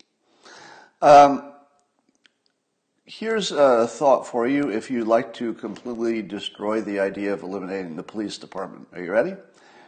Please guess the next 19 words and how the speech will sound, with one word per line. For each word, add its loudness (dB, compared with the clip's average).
Now, -2
you 0
might 0
not -4
want -4
to. -14
And -8
in -8
fact, -2
I'm -6
gonna -4
talk -4
about, -6
talk -6
about -4
some -14
ways -6
you -10
could, -14